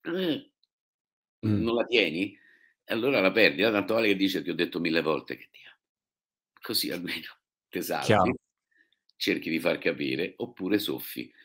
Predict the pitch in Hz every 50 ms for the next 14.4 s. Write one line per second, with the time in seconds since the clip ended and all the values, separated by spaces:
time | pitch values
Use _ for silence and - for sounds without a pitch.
0 | - - - - - - - - - _ _ - 120 - - 143 143 143 143 -
1 | 151 180 160 - 117 101 98 98 92 92 90 90 95 95 95 98 95 98 117 120
2 | 113 107 98 92 90 92 - _ - 80 80 101 117 110 107 104 90 90 85 80
3 | - - - 98 104 110 117 135 147 139 _ _ _ _ _ _ _ _ _ _
4 | _ - - 82 78 76 69 64 62 - - - - _ - 73 73 82 82 78
5 | 71 71 - - _ _ _ _ _ _ _ _ _ _ _ - 73 78 90 85
6 | 80 78 76 - - - 80 69 - - - 82 71 67 67 - - - 82 73
7 | 73 73 - - - 73 71 76 76 71 69 69 71 73 76 78 73 69 71 71
8 | 71 73 71 71 73 73 - - - - 67 52 50 52 65 76 73 71 - -
9 | - 73 - - 82 78 73 71 65 64 65 - 82 82 - - - - - -
10 | - - - - - _ _ - 117 131 139 151 185 190 160 123 98 90 104 101
11 | 95 95 92 90 85 78 71 - 78 76 90 101 101 - 117 113 - - 101 92
12 | 82 78 76 73 - - 64 - - - - 110 92 73 78 80 85 - 90 78
13 | 73 78 78 80 92 110 107 92 92 82 80 71 76 76 73 71 73 - 107 110
14 | 113 110 101 82 - - - _